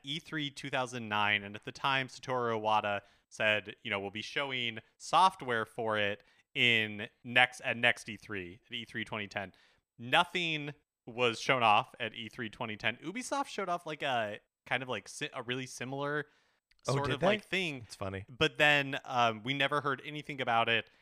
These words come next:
Speaker 1: And then in twenty thirteen, Iwata said, "This thing, like, we couldn't really get it to work how we wanted it to. Like, it would work for ninety out of a hundred people, but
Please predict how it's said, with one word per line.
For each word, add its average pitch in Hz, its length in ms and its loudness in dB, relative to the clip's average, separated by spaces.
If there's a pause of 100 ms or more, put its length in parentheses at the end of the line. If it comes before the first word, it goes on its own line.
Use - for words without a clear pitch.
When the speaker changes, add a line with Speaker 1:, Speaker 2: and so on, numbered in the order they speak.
(120)
Speaker 1:
And 120 160 -4
then 117 100 0
in 113 100 -2
twenty 110 240 -2
thirteen, 107 640 -4
Iwata 98 520 0 (640)
said, 107 360 2 (560)
"This 131 300 -2
thing, 127 520 -4 (520)
like, 117 200 4
we 151 120 -4
couldn't 202 260 -6
really 151 220 0
get 117 180 0
it 120 180 -2
to 127 100 -8
work 107 260 -6
how 113 100 0
we 104 120 -8
wanted 117 340 -6
it 147 100 -12
to. 160 160 -10
Like, 95 200 -8 (420)
it 139 80 0
would 131 100 0
work 123 260 0
for 110 380 0 (320)
ninety 113 580 0
out 113 160 4
of 104 60 -8
a 101 80 -2
hundred 113 380 -8
people, 143 480 -8 (360)
but 113 540 2